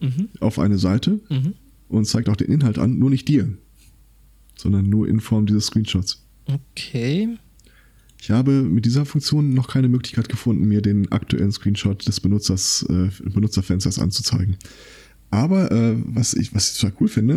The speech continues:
Speaker 2: ähm, der macht das Screenshot von der gesamten Seite, nicht nur von dem Ausschnitt, der dir angezeigt wird. Das hat mich ja schon ewig genervt. Wenn du da so einen längeren Blogartikel hast und, äh,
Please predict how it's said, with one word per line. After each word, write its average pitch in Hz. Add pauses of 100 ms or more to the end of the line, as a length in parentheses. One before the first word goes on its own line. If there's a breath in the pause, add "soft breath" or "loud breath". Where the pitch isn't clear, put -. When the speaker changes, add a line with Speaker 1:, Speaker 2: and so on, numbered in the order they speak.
Speaker 2:
ähm, 110 (180)
der 104
macht 127
das 135
Screenshot 135
von -
der 117
gesamten 113
Seite, 107
nicht 120
nur 180
von 147
dem 135
Ausschnitt, 120
der 107
dir 101
angezeigt -
wird. - (1200 loud breath)
Das 104
hat -
mich 101
ja 95
schon - (180)
ewig 110
genervt. - (1700 soft breath)
Wenn 104
du 107
da 104
so 104
einen 98
längeren 104
Blogartikel 127
hast 135
und, 101
äh, 98